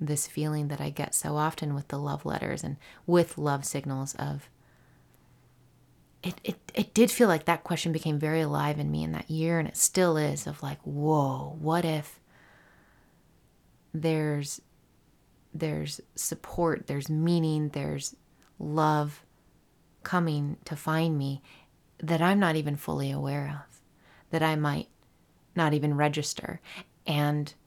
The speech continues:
and it almost got me excited, like I wanted to start looking around to try to notice it m-, more. And I feel like in certain ways I do notice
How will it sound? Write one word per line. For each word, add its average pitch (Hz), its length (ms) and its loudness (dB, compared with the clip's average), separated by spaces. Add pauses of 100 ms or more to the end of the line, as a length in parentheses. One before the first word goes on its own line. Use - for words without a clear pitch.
(320)
and 165 140 6
it 160 100 6
almost 196 300 8
got - 120 2
me 143 100 0
excited, 143 440 -2
like 139 140 -2
I 151 60 -4
wanted 147 280 -2
to 147 80 -10
start - 260 -6
looking 147 300 -2
around 143 360 0
to - 80 -10
try 180 340 6
to 160 80 4
notice - 340 -2
it - 140 -12 (180)
m-, - 140 -8
more. - 420 -6 (720)
And 160 220 0
I 165 100 0
feel 302 240 -2
like 220 140 0
in 160 100 2
certain 208 260 0
ways 151 220 0
I 139 80 0
do 170 220 0
notice 147 600 -2